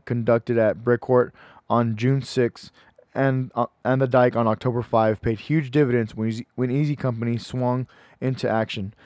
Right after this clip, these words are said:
before Sergeant Mercier led his combat patrol across the Moder River to capture some live prisoners. Virtually every possible contingency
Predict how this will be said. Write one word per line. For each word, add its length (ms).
before 480
Sergeant 440
Mercier 460
led 260
his 180
combat 340
patrol 300
across 320
the 320
Moder 500
River 400
to 100
capture 360
some 200
live 300
prisoners. 460
Virtually 640
every 280
possible 760
contingency 800